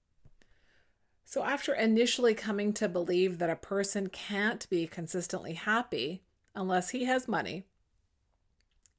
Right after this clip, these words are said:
Surinder started to doubt this as he watched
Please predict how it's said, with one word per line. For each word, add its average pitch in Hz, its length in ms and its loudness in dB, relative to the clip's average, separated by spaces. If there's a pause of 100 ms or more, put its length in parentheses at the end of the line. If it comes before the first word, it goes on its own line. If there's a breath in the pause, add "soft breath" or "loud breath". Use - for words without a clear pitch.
Surinder 180 440 -2
started 170 320 0
to 180 100 -4
doubt 185 480 0
this 143 380 -6 (440 loud breath)
as 208 220 0
he 233 100 0
watched 208 420 0